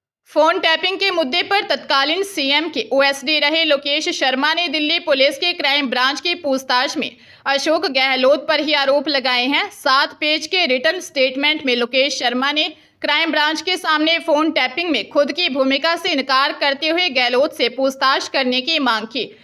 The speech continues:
लोकेश शर्मा ने तत्कालीन डीजीपी, गृह मंत्रालय के प्रिंसिपल सेक्रेटरी और गहलोत के प्रमुख सचिव पर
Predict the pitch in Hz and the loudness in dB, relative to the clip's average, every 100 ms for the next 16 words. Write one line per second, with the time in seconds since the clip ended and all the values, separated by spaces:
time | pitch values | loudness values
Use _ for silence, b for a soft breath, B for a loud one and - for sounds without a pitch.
0 | B - 262 262 269 277 285 269 285 311 | B -2 -2 0 -2 0 0 2 0 0
1 | 330 294 277 277 269 311 294 240 214 247 | 0 -2 -2 0 0 0 0 -2 -2 -4
2 | 254 320 339 240 285 339 381 320 294 285 | -2 -4 -4 -2 0 2 0 -2 0 0
3 | 302 349 381 370 285 294 339 339 339 339 | 2 0 -2 -2 -2 -2 -2 -2 -2 -2
4 | 254 247 233 233 262 247 247 240 254 262 | -2 0 -2 -2 -4 -2 -2 0 0 2
5 | 277 302 349 349 277 277 311 - 247 311 | 2 2 -4 0 0 0 -2 -4 -2 -2
6 | 330 262 | -2 -4